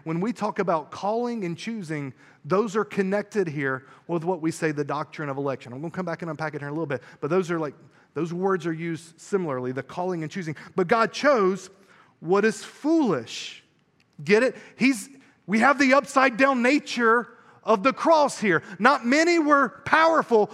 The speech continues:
but God has chosen, or not many, um, sorry, not many were wise. So what has God done? "But God chose what is foolish in the world." Not many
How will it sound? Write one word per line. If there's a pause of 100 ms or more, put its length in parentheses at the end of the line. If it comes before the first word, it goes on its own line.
(140)
but
God
has
chosen,
or (180)
not
many,
um, (760)
sorry, (120)
not
many
were
wise. (500)
So
what
has
God
done? (180)
"But
God
chose (840)
what
is
foolish
in
the
world." (160)
Not
many